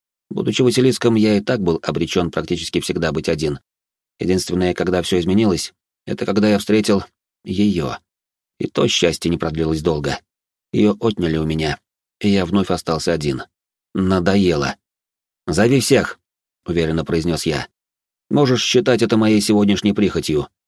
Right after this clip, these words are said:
добавил я. И мой собеседник, по моему взгляду, понял, что переубедить меня не получится. «Хорошо, господин», тяжело вздохнув, ответил он и вышел из столовой.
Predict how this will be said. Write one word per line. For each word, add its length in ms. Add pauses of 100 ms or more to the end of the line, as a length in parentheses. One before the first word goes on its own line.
(200)
добавил 400
я. 260 (680)
И 80
мой 160
собеседник, 640
по 120
моему 300
взгляду, 400
понял, 360
что 220
переубедить 520
меня 180
не 80
получится. 580 (640)
«Хорошо, 560
господин», 640 (580)
тяжело 300
вздохнув, 440
ответил 400
он 180
и 160
вышел 300
из 80
столовой. 500